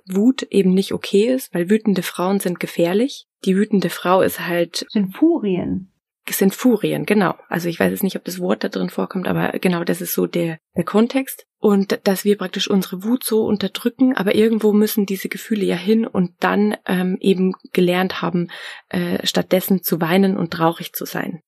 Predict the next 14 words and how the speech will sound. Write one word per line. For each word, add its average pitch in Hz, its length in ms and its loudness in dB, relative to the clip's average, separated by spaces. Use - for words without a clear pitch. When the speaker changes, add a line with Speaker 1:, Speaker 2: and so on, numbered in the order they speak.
Speaker 1:
Und 196 180 4
dass, 180 300 0
ähm, 180 340 2
wir 190 160 2
ganz 208 320 2
oft - 260 -2
in 185 140 2
Situationen, 185 500 0
in 196 120 2
denen 185 240 0
wir 185 100 -4
eigentlich 185 320 -2
wütend 208 340 -2
sind, 196 300 0